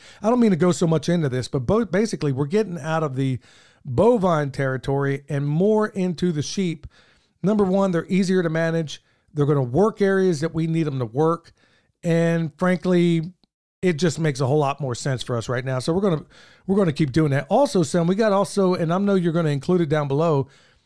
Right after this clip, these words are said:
but a lot of people are hitting us up about consultations right now. Folks, I gotta be honest. We are up to our eyeballs. We're about all we can do right now.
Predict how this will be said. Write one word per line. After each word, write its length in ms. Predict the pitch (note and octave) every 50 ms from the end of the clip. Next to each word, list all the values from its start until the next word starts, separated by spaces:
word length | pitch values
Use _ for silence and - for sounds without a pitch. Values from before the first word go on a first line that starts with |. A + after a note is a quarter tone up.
| _ _ _ _ -
but 220 | C#3+ D#3 - - _ -
a 80 | E3 D#3+
lot 160 | F#3 G#3+ B3
of 60 | C4+ G#3
people 200 | A#3 G3+ F#3+ F3+
are 60 | E3
hitting 200 | D3 F#3+ - E3
us 140 | D#3+ C#3+ -
up 120 | F3 D3+
about 280 | D3+ C3 D3 D3 C#3+ -
consultations 640 | - D3 D#3 C#3+ - C3 - D3+ D3 C#3 - B2 G#2
right 180 | B2 B2 B2+
now. 180 | B2+ B2 B2 A#2
Folks, 280 | - - D#3 C#3+ - -
I 80 | - D3+
gotta 280 | C3 C#3 E3 F3+ F#3 E3+
be 160 | D3 D#3 D3+
honest. 340 | D3 C#3+ C3 G#2 F2 - - _ - - _ - _ _ _
We 140 | - D3+ C#3
are 180 | C#3+ C#3 C#3 -
up 280 | - E3+ G3+ G3+ - -
to 160 | F3+ F3+ F3
our 220 | E3 D#3+ E3 E3+ -
eyeballs. 560 | E3 E3 E3 D#3+ C3+ D#3 D#3+ D#3+ E3 D3 B2
We're 160 | C#3 D3 C#3
about 340 | B2 A#2 C#3 C3+ C3+ C3+ - _ _ _ _
all 180 | - D#3+ F3+ F#3+
we 120 | E3+ E3+
can 140 | D3 D#3+ C#3+
do 140 | C3+ C#3+ C3
right 240 | B2 A#2+ A2+ A#2+ B2
now. 300 | B2+ A2+ A2 G#2+ G#2+